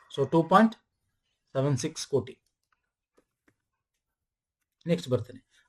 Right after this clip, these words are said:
ಭಾರತದಲ್ಲಿ ಬಡತನ ಇಳಿಕೆಗೆ ಸಂಬಂಧಿಸಿದಂತೆ ಸರಿಯಾದ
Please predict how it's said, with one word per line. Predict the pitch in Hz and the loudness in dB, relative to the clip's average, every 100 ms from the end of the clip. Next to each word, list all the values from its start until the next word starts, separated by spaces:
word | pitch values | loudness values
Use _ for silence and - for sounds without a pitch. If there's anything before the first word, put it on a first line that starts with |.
| 135 | 6
ಭಾರತದಲ್ಲಿ | 156 208 226 214 | 8 8 8 6
ಬಡತನ | 156 160 202 | 6 4 6
ಇಳಿಕೆಗೆ | 185 180 180 185 185 185 | 8 8 8 6 8 8
ಸಂಬಂಧಿಸಿದಂತೆ | 175 165 175 170 175 165 180 | 6 6 6 6 4 0 0
ಸರಿಯಾದ | 160 151 170 170 | 0 4 6 6